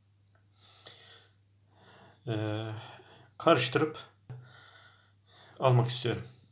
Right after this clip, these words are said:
Kendinden büyük bir kap. İçine suyu koydum. Tencereyi de içine koydum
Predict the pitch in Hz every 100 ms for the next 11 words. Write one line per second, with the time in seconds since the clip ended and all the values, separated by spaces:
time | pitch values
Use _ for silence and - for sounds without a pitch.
0 | _ _ _ _ _ - _ _ _ -
1 | _ _ _ _ _ _ _ - - 160
2 | 139 127 131 131 147 139 127 - 139 135
3 | - - - _ - - - _ _ _
4 | - - _ _ - - - - _ _
5 | - - 147 147 - 143 135 139 117 123
6 | - - - _ _ - - _ - -
7 | - - _ _ _ _ - 165 147 139
8 | 139 131 135 - - - 147 131 - 131
9 | 127 -